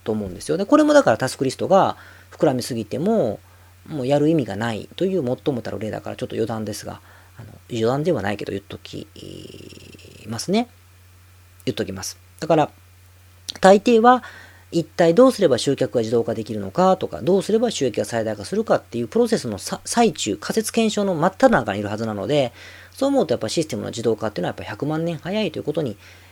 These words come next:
今はなるんだろうなということなんだろうなと思うんですね。これはスタッフの方に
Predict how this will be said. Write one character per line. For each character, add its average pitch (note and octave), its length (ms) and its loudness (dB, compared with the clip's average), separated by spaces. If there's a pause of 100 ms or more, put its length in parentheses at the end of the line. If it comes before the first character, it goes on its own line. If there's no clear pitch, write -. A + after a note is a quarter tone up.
(140)
今 A#3 260 4
は G#3 220 4
な C3+ 100 2
る A#2+ 100 0
ん G#2 80 -6
だ F#2 100 -6
ろ F#2+ 80 -4
う C3 40 -4
な F#3 220 -2
と G#2+ 100 -12
い G2 180 -8
う F#2+ 80 -10
こ - 240 -16
と F#2+ 260 -8 (260)
な A2+ 100 -6
ん G#2 80 -8
だ G2 100 -10
ろ C3 100 -6
う F#3+ 40 -4
な B3 240 0
と - 220 -6 (240)
思 G#2+ 180 -4
う F#2+ 60 -4
ん F2 100 -14 (360)
で A#2+ 80 -8
す B2 60 -8
ね。 E3 60 -2
こ G#3+ 80 2
れ A3 60 6
は - 40 0
ス - 60 -8
タ C4+ 100 6
ッ - 40 4
フ A3 60 0
の D3 100 -2
方 A#2 180 -2
に G#2+ 160 -6